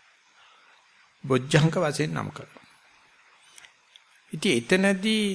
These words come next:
එතනින් එහාට නම් ඉතින් වැඩේ බොහොම ආධ්‍යාත්මිකයි, දාර්ශනිකයි. එතෙන්ට එනකන් මේ සද්ධාදී ඉන්ද්‍රිය ධර්ම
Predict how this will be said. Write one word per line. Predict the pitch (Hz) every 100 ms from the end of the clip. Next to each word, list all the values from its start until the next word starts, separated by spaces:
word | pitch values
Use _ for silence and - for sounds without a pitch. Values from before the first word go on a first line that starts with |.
| 190 - - - - - - _ _ _ _ _ _ _ _ _ _ _ -
එතනින් | 127 160 185
එහාට | 120 101 117 139
නම් | 135 135
ඉතින් | 123 151
වැඩේ | 143 123 135 165 - - -
බොහොම | - 113 123 147
ආධ්‍යාත්මිකයි, | 165 117 131 131 101 95 - 98 - - - - -
දාර්ශනිකයි. | 113 104 117 - 123 101 - - - _ - -
එතෙන්ට | - 131 180 175
එනකන් | 151 135 160 160 101
මේ | 107 117
සද්ධාදී | 117 120 120 120 135 135 139
ඉන්ද්‍රිය | 127 127 156 156
ධර්ම | 135 127 180